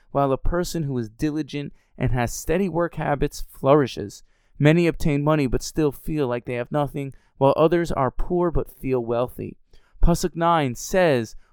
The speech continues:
"Or tzadikim yismach v'ner rishayim yidach." The light of the righteous will rejoice, but the lamp of the wicked will die out. Rabbeinu Yonah explains, "The nefesh, soul of the tzaddik, is compared to light.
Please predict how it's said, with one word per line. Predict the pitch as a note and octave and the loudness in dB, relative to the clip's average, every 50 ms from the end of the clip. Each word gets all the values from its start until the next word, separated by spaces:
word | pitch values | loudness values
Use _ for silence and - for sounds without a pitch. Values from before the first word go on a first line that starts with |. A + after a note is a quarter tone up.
| - - | -10 0
"Or | E3 F#3 F#3 | 0 0 2
tzadikim | - - F#3+ E3 D3 C#3+ E3+ E3 - D3+ C#3+ C#3 | 2 0 -2 -2 0 -2 -6 -6 -4 -4 -4 0
yismach | D3+ E3+ D3+ - - D3+ C#3+ D3 D3 - | 0 0 -2 0 -2 0 0 0 -2 -2
v'ner | C3 C3 B2+ C#3+ D3+ D3 D3 | -4 -4 -2 0 0 0 0
rishayim | C#3+ C#3 - - C3 C3 B2+ B2+ A#2+ A#2+ | -2 -4 -4 -2 -2 0 0 0 -2 -2
yidach." | C3 C#3 B2+ A#2 F#2 - - - - - _ _ _ - | -2 0 0 -2 -2 -4 -12 -20 -20 -20 _ _ _ -6
The | - C#3 | -4 -4
light | B2 A#2+ B2+ C3+ C3+ D3+ - - | -4 0 2 2 4 2 2 0
of | - C3 C#3 B2+ | -2 -4 -2 -2
the | C#3+ B2+ | -2 0
righteous | C3 C3 C3+ D3 D3 - - B2+ B2+ - - | 2 2 0 0 -4 -6 -6 -6 -6 -6 -6
will | A2 C#3 C#3 C3 | -2 0 0 0
rejoice, | A#2 A#2+ A2+ A2+ D3 D3 D3+ D#3+ D#3 - | 0 -2 -4 -2 -2 -2 0 -2 -4 -4
but | - C3+ - - | -6 -6 -4 -4
the | B2 B2 | -6 -8
lamp | A2 A2+ B2 B2+ C3 C#3+ D3+ D3+ - - | -6 -8 -10 -8 -8 -8 -4 -2 -2 -2
of | - C3+ A#2 - | -2 -6 -4 -4
the | B2 | -4
wicked | A2 - B2 B2 - - - C3 | -4 -2 -6 -6 -6 -6 -6 -6
will | A#2+ A#2 A#2+ A2+ A2 | -4 -2 -4 -4 -2
die | - A2+ A2 A2 A2+ | -2 -4 -4 -2 -4
out. | A2 G#2+ G#2 - - _ _ _ _ - _ _ _ _ - | -4 -4 -6 -8 -10 _ _ _ _ -20 _ _ _ _ -2
Rabbeinu | C3+ C3+ D3+ D#3+ D#3+ D#3+ D#3 D3+ | 2 4 4 4 4 4 4 4
Yonah | D#3 D#3+ E3 E3 D#3 | 4 2 2 2 0
explains, | - C#3 - - - - - D#3+ D#3+ D#3 D3 C3+ B2+ A#2 | -2 -4 -6 -8 -8 -6 -6 -4 -4 -4 -6 -6 -6 -2
"The | A#2+ C3 B2+ | 0 0 0
nefesh, | C3 C#3 D#3 E3+ - - C3+ A#2+ | 2 2 2 2 2 0 -2 -4
soul | - - - - - F3+ F3 F#3 F3+ - | -4 -6 -6 -2 0 0 0 0 0 -2
of | - C#3+ B2+ | -4 -4 -4
the | - | -10
tzaddik, | - - - C#3+ C#3+ D3 C#3 D3 D3+ - | -12 -6 -2 -2 -2 0 -2 -4 -8 -6
is | - C#3 - | -8 -8 -8
compared | - - B2+ - - C3 B2 - | -6 -8 -2 0 0 0 0 -2
to | - C3 A#2+ A2 | -2 -4 -4 -2
light. | A#2 A#2+ A#2+ A2+ - | -2 -2 -2 -4 -6